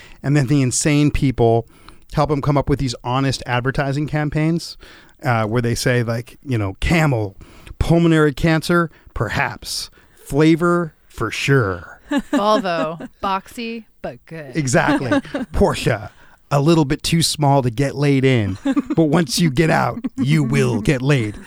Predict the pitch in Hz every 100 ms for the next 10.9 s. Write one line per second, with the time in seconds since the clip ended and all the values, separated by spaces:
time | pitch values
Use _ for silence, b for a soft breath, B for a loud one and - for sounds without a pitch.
0 | 226 220 233 170 196 135 190 214 208 185
1 | 208 156 135 131 175 196 202 190 185 170
2 | - B B B - - 208 - - 160
3 | 135 120 127 123 127 120 b b b b
4 | 151 143 135 117 139 135 147 165 156 143
5 | 139 131 - 120 - 110 98 92 220 202
6 | 180 180 - 165 208 - 196 190 175 B
7 | B B B B B B - 151 151 151
8 | 131 - - 143 151 - 147 151 147 -
9 | 143 135 139 135 131 - b b - 151
10 | 143 - 135 123 - 117 101 - 95